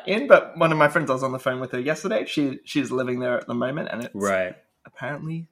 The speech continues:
Speaker 1: super magical.
Speaker 2: Yeah,
Speaker 1: Uh,
Speaker 2: a-, and this is what they do a good job at expressing is, like, that new, that classic, um, Christmas adventure and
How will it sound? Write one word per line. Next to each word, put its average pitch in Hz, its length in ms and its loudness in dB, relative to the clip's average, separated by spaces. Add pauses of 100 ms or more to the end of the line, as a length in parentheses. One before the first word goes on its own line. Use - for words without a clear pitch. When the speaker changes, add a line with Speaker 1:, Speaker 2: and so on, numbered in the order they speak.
Speaker 1:
super - 340 -14
magical. - 600 -10 (140)
Speaker 2:
Yeah, 131 320 6
Speaker 1:
Uh, - 200 -4
Speaker 2:
a-, - 40 0
and 123 380 2
this 123 100 -2
is 127 80 -2
what 113 220 4
they 107 160 -2
do 104 220 -6
a - 20 -2
good 98 180 -8
job 104 280 -4
at 98 220 -10
expressing 95 580 -10
is, 92 200 -12
like, 92 260 -10
that 92 320 -10
new, 110 400 -4
that - 220 -6 (200)
classic, 113 600 0 (480)
um, 101 680 0 (140)
Christmas - 800 -2 (200)
adventure 104 1000 -2 (200)
and 101 500 0